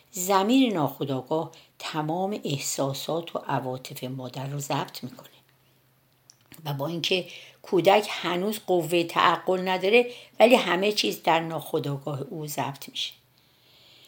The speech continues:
ما وقتی از این افکار خالی بشیم، برای هوشیاری جا باز می‌شه، چون باید باز بشه که انرژی از درون بیاد، که چشمه بجوشه.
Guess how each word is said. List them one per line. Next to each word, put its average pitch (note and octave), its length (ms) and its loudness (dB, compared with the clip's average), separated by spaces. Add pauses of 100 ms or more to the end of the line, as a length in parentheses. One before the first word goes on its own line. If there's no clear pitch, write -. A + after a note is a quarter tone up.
(160)
ما D4+ 120 12
وقتی G#3 340 10
از F3 240 -2
این F3+ 240 -2
افکار D#3+ 560 -2
خالی E3+ 340 0
بشیم، G#3 500 2 (420)
برای F#3 280 6
هوشیاری C#3+ 580 0
جا D3 220 -2
باز D3+ 260 -6
می‌شه، - 300 -8 (640)
چون G3+ 240 -4
باید E3+ 460 0
باز B2+ 300 -10
بشه - 220 -10 (600)
که - 160 -6
انرژی B2 480 -2
از C#3 220 -8
درون B2+ 320 -12
بیاد، - 180 -20 (540)
که - 140 -2
چشمه F3 600 4
بجوشه. D3+ 500 -2